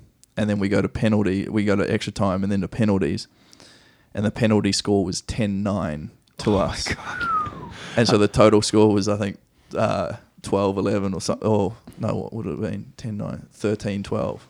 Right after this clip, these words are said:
Speaker 2: My heart hurts just,
Speaker 1: Um,
Speaker 2: just thinking about that.
Speaker 1: It was the most incredible.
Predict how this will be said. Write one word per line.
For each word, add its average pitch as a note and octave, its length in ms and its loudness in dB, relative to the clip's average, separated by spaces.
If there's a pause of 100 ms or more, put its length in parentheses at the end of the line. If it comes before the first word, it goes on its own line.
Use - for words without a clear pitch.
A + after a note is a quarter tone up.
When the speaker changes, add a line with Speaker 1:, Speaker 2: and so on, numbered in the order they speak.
Speaker 2:
My C3+ 160 2
heart B2+ 260 6
hurts A2+ 320 0
just, A#2+ 240 -2
Speaker 1:
Um, G#2 400 2 (140)
Speaker 2:
just B2 300 0
thinking C3+ 360 4
about A2+ 240 4
that. A2+ 240 0 (140)
Speaker 1:
It B2+ 60 4
was A#2+ 180 6
the A#2 60 4
most A#2+ 220 6
incredible. A2+ 520 2